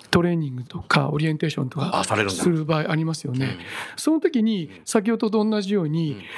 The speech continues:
Speaker 1: さあ、例えば、パークに行く
Speaker 2: うん。
Speaker 1: か、ディズニーストアに行く。
Speaker 2: うん。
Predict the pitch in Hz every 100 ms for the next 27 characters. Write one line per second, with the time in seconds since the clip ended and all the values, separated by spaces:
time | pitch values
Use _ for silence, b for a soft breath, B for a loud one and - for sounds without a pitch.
0 | B - 262 247 214 330 240 175 170 139
1 | - _ - 196 175 185 175 156 302 427
2 | 226 190 - 170 165 175 175 165 170 131
3 | 120 - 156 113 90